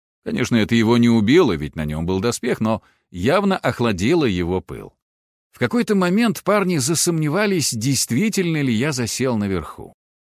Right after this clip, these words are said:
И вполне логично, ведь на лестнице даже ступеней не осталось.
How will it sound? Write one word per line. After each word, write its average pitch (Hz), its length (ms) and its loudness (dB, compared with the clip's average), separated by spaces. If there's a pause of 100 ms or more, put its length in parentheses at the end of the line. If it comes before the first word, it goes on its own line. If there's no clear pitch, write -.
(480)
И 101 40 -2
вполне 113 300 4
логично, 117 600 0
ведь 67 200 -14
на 98 100 -2
лестнице 110 440 0
даже 110 300 -2
ступеней 156 560 -2
не 120 80 0
осталось. - 580 -8